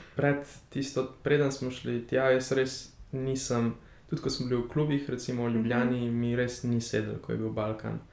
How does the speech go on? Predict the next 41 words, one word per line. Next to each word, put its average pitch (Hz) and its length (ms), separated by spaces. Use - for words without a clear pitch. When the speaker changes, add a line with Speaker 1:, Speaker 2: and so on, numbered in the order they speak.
Speaker 1:
Niti 143 260
en 120 160
komad, 110 320
razen 127 680
meni 117 220
si, 110 380
ko 113 140
je 110 40
bila, 110 240
ehm, 104 380
a, 113 260
Aspirin, 120 580
recimo, 117 600
pa - 140
mogoče 127 380
Speaker 2:
Pa 190 80
Speaker 1:
še 180 100
Speaker 2:
je 190 100
kar 127 120
Speaker 1:
en 120 120
drug. 117 220
Speaker 2:
pogodi. 190 580
Speaker 1:
Ja, 117 280
mogoče 139 300
še - 180
en 120 200
drug. 110 260
Tako, 135 240
ko 123 80
sem 123 180
ga 123 100
res 120 200
spoznal, 120 520
pa 113 120
mi 110 120
je 107 60
bilo 107 140
Speaker 2:
Ja, 285 60
Speaker 1:
recimo, 202 320
da 107 100
Speaker 2:
itak. - 140